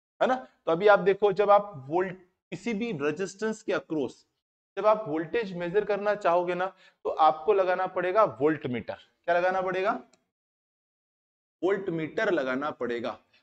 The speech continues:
और ये वोल्ट मीटर जो है वो समानांतर क्रम में लगेगा। कौन से क्रम में लगेगा? समानांतर क्रम में लगेगा, है ना। तो किसी भी प्रतिरोध के सिरों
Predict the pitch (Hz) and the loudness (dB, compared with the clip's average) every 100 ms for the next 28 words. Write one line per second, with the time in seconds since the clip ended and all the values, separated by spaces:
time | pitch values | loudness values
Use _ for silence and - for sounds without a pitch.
0 | _ 190 226 175 156 208 196 208 202 214 | _ -4 -4 -2 -2 -2 -4 -6 -6 -4
1 | 208 196 196 214 208 175 156 156 156 165 | -2 -2 -4 -4 -6 -6 -6 -4 -4 -6
2 | 165 202 175 160 151 123 107 98 92 _ | -6 -6 -4 -6 -4 -6 -8 -12 -14 _
3 | _ _ _ _ 139 151 196 190 196 196 | _ _ _ _ -8 -6 -6 -4 -4 -2
4 | 196 190 196 233 - _ _ _ _ - | -2 -2 0 0 -2 _ _ _ _ -8
5 | 160 160 160 160 165 214 202 160 151 160 | -6 -2 -2 -4 -4 -4 -2 -4 -4 -4
6 | 151 120 113 98 - _ - 214 214 _ | -4 -4 -6 -8 -14 _ -4 -2 -2 _
7 | _ _ 185 202 202 - _ 190 - 220 | _ _ 2 2 0 -12 _ -8 -4 -6
8 | 190 214 - 175 175 185 190 202 196 202 | -4 -6 -4 -6 -4 0 2 2 -2 -2
9 | 196 196 - 180 202 | -2 -2 -10 -2 0